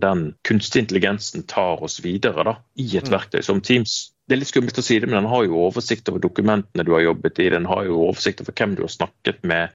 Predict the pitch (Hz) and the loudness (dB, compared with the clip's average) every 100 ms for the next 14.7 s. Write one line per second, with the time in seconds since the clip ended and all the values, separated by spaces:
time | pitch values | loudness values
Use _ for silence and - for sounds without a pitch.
0 | - 98 107 92 82 87 98 - 87 - | -4 0 2 2 2 0 0 -2 -2 -2
1 | 85 82 85 92 - - 87 - - 90 | -2 0 0 0 0 -2 -2 -2 -2 -2
2 | 87 87 95 90 85 85 85 87 - 92 | -2 0 2 2 2 2 0 -2 0 0
3 | 104 95 87 87 90 90 90 90 - _ | 2 0 0 0 2 0 0 -4 -10 _
4 | _ - 87 85 80 87 - - 87 85 | _ -4 -2 -2 -2 -6 -6 -4 0 2
5 | 82 - - 107 110 90 87 - 90 87 | 0 -4 -2 0 0 -2 -4 -2 -2 0
6 | 90 87 90 90 85 85 76 - - - | -2 0 0 2 0 -2 -6 -8 -10 -2
7 | 104 98 - - - - 85 85 85 85 | -2 -2 -8 -10 -10 -2 0 2 0 0
8 | 85 82 - 87 92 92 98 - 82 - | 0 0 0 0 -2 0 0 0 -4 -2
9 | 85 90 98 98 98 95 - - - - | -4 0 0 2 0 -2 -8 -20 -20 -2
10 | - - - - 123 - 143 143 - 92 | -2 -2 -4 -4 -2 0 0 -2 -8 -2
11 | 120 107 92 110 - 90 85 104 113 - | 0 2 0 -2 -2 -4 0 -2 -2 -2
12 | - 104 110 110 107 104 98 - - - | -2 0 -2 -2 0 0 -2 -4 -4 0
13 | 113 90 101 107 - - 87 87 92 87 | -2 0 -2 0 -2 -4 -4 2 2 4
14 | 82 82 - 87 78 82 - | 2 0 -2 0 2 0 -2